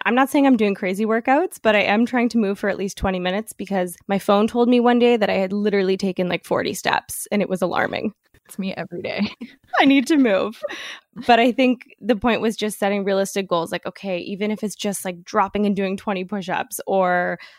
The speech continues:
Speaker 1: literally just taking a quick walk, like, it can be so small and so simple. It just has to hit the goal of moving my body. That's it.
Speaker 2: That's legit. And it takes the pressure off that you're not starting right out of the gate with, like, "I need to do a one-hour hiit class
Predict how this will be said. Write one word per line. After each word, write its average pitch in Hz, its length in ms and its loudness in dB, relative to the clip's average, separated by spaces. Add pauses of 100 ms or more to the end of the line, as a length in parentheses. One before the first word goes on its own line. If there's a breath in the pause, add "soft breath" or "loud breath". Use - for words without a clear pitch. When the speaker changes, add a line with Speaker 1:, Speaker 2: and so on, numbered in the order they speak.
Speaker 1:
literally 220 580 4
just 196 160 -6
taking 214 300 -2
a 196 80 -4
quick 233 280 -2
walk, 180 320 4
like, 180 240 -4 (100)
it 196 160 -6
can 214 180 0
be 185 260 -4
so 185 400 -2
small 180 420 0
and 180 200 -4
so 175 180 -2
simple. 214 520 0
It - 240 -4
just - 380 -4
has 180 340 -4
to 185 180 -8
hit 202 220 -4
the 208 60 0
goal 180 320 4
of 165 160 -4
moving 165 320 -2
my 151 120 -8
body. - 360 -6 (160)
That's - 300 0
it. - 160 -6 (280)
Speaker 2:
That's 190 180 -4
legit. 175 360 -6
And 208 120 0
it 214 80 2
takes 240 220 -2
the 214 60 -8
pressure - 360 -6
off - 220 -4
that - 140 -10
you're 185 120 -2
not 156 300 -6 (460)
starting 170 480 -2
right 160 160 0
out 160 120 -2
of 156 40 -4
the 151 60 -8
gate 160 260 -4
with, 156 140 -10
like, 160 160 -6
"I 247 140 6
need 208 180 4
to - 80 -8
do 175 200 2
a 160 60 4
one-hour 226 520 4
hiit - 180 -2
class - 300 -4